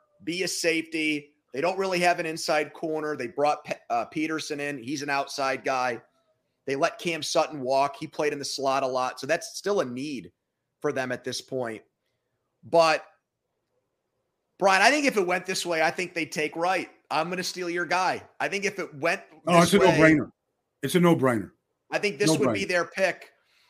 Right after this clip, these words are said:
Speaker 1: And you talked me into him possibly playing left 'cause they tried Chooks,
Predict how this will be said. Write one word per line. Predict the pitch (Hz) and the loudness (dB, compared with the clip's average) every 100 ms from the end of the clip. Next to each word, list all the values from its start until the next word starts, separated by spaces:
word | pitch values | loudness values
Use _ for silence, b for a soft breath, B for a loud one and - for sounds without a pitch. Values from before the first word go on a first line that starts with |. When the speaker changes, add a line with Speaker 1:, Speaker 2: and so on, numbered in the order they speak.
| _ _ 151 | _ _ -8
Speaker 1:
And | 160 | -6
you | 208 | -8
talked | - 208 220 220 | 0 4 4 2
me | 214 208 | -4 -4
into | 202 | -4
him | 170 185 - | -4 -6 -2
possibly | 175 185 185 185 | 0 0 -2 -6
playing | 175 180 175 151 | -6 -4 -4 -2
left | 156 185 156 - b b b - | 2 2 0 -8 b b b -10
'cause | 160 | -4
they | 220 | -4
tried | 262 - 226 240 240 - | -4 0 6 8 6 0
Chooks, | - 202 185 - - - | -4 -2 -2 -6 -10 -10